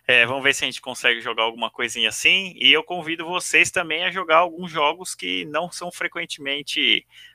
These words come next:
aos seus olhos agradáveis, né, então o Ghost of Tsushima eu gostaria de falar que a campanha dele, do, das lendas, tá espetacular, cara,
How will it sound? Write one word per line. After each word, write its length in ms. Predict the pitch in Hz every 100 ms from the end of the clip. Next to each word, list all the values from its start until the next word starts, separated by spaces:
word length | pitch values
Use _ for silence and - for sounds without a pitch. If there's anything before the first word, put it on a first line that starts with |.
| _
aos 540 | 110 113 110 - -
seus 260 | - 120 110
olhos 380 | 113 120 120 117
agradáveis, 760 | 110 113 104 113 123 104 101
né, 180 | 120 123
então 320 | 113 123 123 - - _ -
o 100 | 147
Ghost 400 | 131 160 190 165
of 100 | -
Tsushima 560 | 143 - 127 - 127 135
eu 40 |
gostaria 320 | 120 - 117
de 100 | 110
falar 340 | - 113 110 123
que 120 | 127
a 40 |
campanha 480 | - 123 - 131 123
dele, 360 | 113 117 117 113 - _ _ _
do, 280 | 127 117
das 260 | 107 117 110
lendas, 420 | 113 139 127 104
tá 280 | - 120 131 - _ -
espetacular, 800 | 127 - 147 143 - 143 104 95
cara, 300 | 117 101